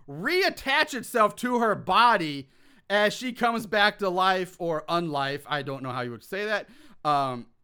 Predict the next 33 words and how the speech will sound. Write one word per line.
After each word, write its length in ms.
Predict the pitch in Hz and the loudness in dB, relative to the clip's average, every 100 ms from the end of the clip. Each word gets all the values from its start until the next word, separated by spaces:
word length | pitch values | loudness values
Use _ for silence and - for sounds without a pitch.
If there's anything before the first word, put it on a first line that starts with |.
| _ _ - | _ _ -10
but 140 | 151 | -6
that 160 | 156 170 | -2 -2
happens. 480 | 151 117 110 98 - _ _ _ _ | -2 -10 -14 -20 -20 _ _ _ _
So 420 | - 208 202 170 - | -4 2 2 0 -4
Rick 300 | 180 294 - | -2 0 -2
starts 440 | - 240 226 214 | -2 0 0 -2
hearing 460 | - 233 220 202 139 127 | -6 -2 0 -2 -8 -14
Janet 520 | 123 226 254 233 - | -8 -4 -2 -4 -6
calling 360 | - 226 214 | -4 -2 0
out 260 | 175 180 180 | 0 0 -2
to 120 | - 139 | -4 -8
him 100 | 127 | -8
now, 300 | 123 104 - _ _ _ _ _ | -10 -12 -18 _ _ _ _ _
and 340 | 349 359 349 202 | -2 0 0 -2
he 100 | 190 | -6
chases 460 | - 302 311 254 | -6 -4 -4 -4
after 320 | 226 226 226 | 0 0 0
her 160 | 208 196 | -2 -4
voice 320 | 156 185 180 | -2 -2 -2
despite 460 | - - - 247 226 | -6 -8 0 0 0
Carol 220 | 233 208 | -2 -2
begging 280 | 180 190 196 | 0 -2 -2
him, 60 | |
saying, 180 | 175 165 | -6 -8
"It's 140 | 208 - | -8 -4
not, 340 | 262 311 233 208 | -2 0 -2 -4
it's 140 | 208 | -4
her, 220 | 240 294 | 2 2
it's 120 | 247 254 | 2 -2
just 160 | 233 | -10
a 40 | 202 | -12
trap, 380 | - 262 226 | -6 -2 0
stop, 540 | - - 226 233 151 | -2 -4 2 2 2